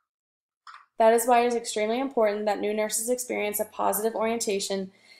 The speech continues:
that involves positive constructive criticism in order to help them grow and be satisfied in their role as a nurse. So what impact does reality shock have on society?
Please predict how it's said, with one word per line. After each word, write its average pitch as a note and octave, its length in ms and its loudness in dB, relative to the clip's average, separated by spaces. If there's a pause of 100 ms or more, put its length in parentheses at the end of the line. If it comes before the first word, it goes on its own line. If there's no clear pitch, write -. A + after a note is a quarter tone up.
(140)
that G#3+ 80 0
involves G#3 340 4
positive G#3 440 2
constructive A3 440 -4
criticism G3 680 -2 (220)
in G3+ 100 -6
order G3+ 240 2
to G#3+ 80 6
help G3+ 280 2
them G#3 160 0
grow G3 320 6
and G3+ 160 -2
be G3+ 80 0
satisfied G3+ 500 2
in G#3 80 0
their G3+ 140 0
role F#3 360 2
as F#3 160 -2
a G2+ 60 -4
nurse. - 600 -4 (2250)
So - 220 6
what A#3+ 260 6
impact B3+ 640 0 (180)
does A3 200 0
reality G#3 360 4
shock G#3+ 440 -2
have G#3+ 200 2
on G3+ 100 2
society? G3 680 2